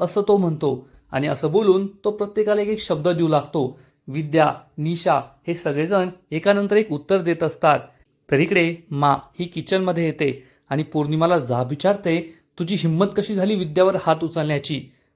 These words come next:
पौर्णिमा सांगते, "वहिनी ती कशी बोलली तुम्ही पाहिलं ना?" तर मा म्हणते, "ती कशीही बोलली असेल, पण आपल्या घरात कोणावरही हात उचलण्याची परवानगी नाहीये आणि यानंतर जर तू हात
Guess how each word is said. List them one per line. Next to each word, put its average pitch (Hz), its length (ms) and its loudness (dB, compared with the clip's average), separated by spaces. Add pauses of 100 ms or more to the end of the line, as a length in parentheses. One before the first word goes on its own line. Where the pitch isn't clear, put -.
(120)
पौर्णिमा 143 360 0
सांगते, 180 580 0 (160)
"वहिनी 156 300 2
ती 208 140 -4
कशी 196 240 0
बोलली 202 240 0
तुम्ही 202 240 0
पाहिलं 156 400 0
ना?" 139 160 0 (440)
तर 160 80 0
मा 139 220 2
म्हणते, 170 580 -2 (160)
"ती 214 40 -4
कशीही 208 400 0
बोलली 175 340 2
असेल, 170 380 0 (240)
पण 170 80 2
आपल्या 165 320 4
घरात 175 340 4 (300)
कोणावरही 170 480 2
हात 165 340 2
उचलण्याची 180 520 -2
परवानगी 160 500 0
नाहीये 147 460 0 (300)
आणि 143 160 -2
यानंतर 170 600 4 (300)
जर 156 180 2
तू 190 240 0
हात 170 180 4